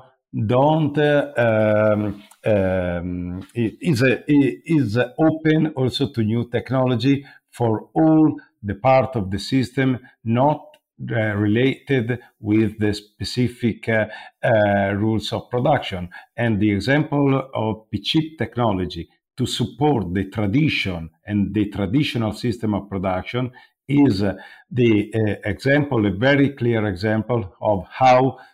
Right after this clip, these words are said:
technology can improve also traditional product like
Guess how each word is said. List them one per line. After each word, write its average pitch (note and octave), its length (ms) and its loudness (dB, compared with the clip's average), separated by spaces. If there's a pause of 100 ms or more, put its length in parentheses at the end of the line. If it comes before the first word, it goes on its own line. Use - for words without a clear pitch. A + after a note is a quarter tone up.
(220)
technology A2 760 0
can G#2+ 260 0
improve G#2+ 580 0 (120)
also G2+ 520 -4 (320)
traditional G#2 640 -2
product G#2 640 -4
like G2 360 0